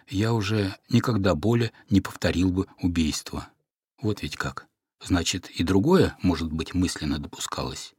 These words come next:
Значит, мог всё-таки той же дорогой идя и повторить, получается, если бы сумел доказать себе, что не тварь дрожащая и право имеет. Я к тому,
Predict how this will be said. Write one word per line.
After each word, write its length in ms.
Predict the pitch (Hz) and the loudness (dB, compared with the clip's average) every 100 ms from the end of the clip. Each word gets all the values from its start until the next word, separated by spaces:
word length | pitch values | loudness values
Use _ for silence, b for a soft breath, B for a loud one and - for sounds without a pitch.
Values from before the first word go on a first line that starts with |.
| b b b - | b b b -8
Значит, 520 | 90 92 - 95 - - | -2 0 -2 -8 -10 2
мог 280 | - 98 | 2 2
всё-таки 520 | - - 92 90 - - _ _ | 0 -2 -2 -4 -10 -14 _ _
той 300 | 101 98 80 | 4 4 4
же 180 | 90 80 | -2 -2
дорогой 540 | 90 92 85 73 - B - | -2 2 0 0 -6 B -6
идя 480 | 80 85 131 143 - _ _ _ _ - | -6 0 0 -2 -6 _ _ _ _ -4
и 120 | 98 | -2
повторить, 640 | - - 110 165 139 - - _ | -2 0 2 4 0 -4 -20 _
получается, 720 | 80 - 73 69 - - - _ _ _ B B | -6 -4 -4 -6 -10 -14 -16 _ _ _ B B
если 260 | 120 - | 6 6
бы 120 | 107 104 | 2 2
сумел 340 | 131 113 87 | 6 6 6
доказать 460 | 85 - 87 131 143 | 2 0 2 0 2
себе, 300 | 107 95 - B B | 0 0 -4 B B
что 240 | - 95 | -4 -2
не 140 | 76 | -2
тварь 340 | - 69 110 139 | -2 2 4 6
дрожащая 760 | 110 107 95 78 - - 90 - _ _ _ | 4 0 0 0 -2 -4 -6 -14 _ _ _
и 100 | - | -8
право 480 | - 85 73 71 - _ - | -2 0 2 -2 -8 _ -8
имеет. 600 | 78 76 73 69 - - _ _ _ _ _ _ _ b b - | -2 -2 -2 -4 -8 -20 _ _ _ _ _ _ _ b b -6
Я 140 | 85 | -4
к 60 | - | 0
тому, 360 | 113 113 135 | 4 6 6